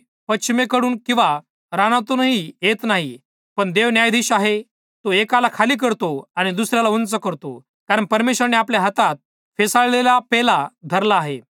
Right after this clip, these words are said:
त्यामध्ये मसाला मिसळला आहे आणि तो ओतून देतो. खात्रीने पृथ्वीवरील सर्व दुर्जन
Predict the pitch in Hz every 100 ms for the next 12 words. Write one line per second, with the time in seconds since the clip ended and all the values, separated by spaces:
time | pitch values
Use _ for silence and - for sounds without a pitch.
0 | _ _ _ 208 233 240 233 226 233 254
1 | 247 247 - 190 202 233 233 180 151 127
2 | _ _ _ 190 208 233 220 214 233 269
3 | 240 190 - 127 - _ _ _ - 190
4 | 196 247 247 254 240 247 247 240 - 254
5 | 214 240 208 156